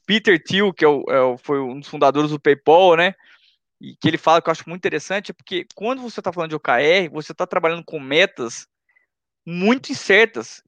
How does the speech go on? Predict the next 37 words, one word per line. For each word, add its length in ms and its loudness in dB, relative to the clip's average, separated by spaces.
com 140 -8
muita 320 0
incerteza. 680 0
Então, 560 0
vou 220 0
pegar 240 4
o 60 2
caso 280 0
do, 140 -10
da, 140 2
da 180 2
Samba, 400 -4
pra 140 -12
gente 100 -16
sair 140 -2
um 60 -8
pouco 200 -12
do 60 -20
caso 260 0
do 80 -14
Melios. 420 -8
Pô, 160 2
se 140 -8
você 400 2
tem 140 2
uma 160 2
ideia 320 4
aí 260 0
em 180 -10
janeiro 540 -2
e 20 -12
fala, 240 2
"Pô, 160 -6
vamos 280 -8
fazer 280 0
isso 180 -8
daqui", 500 -8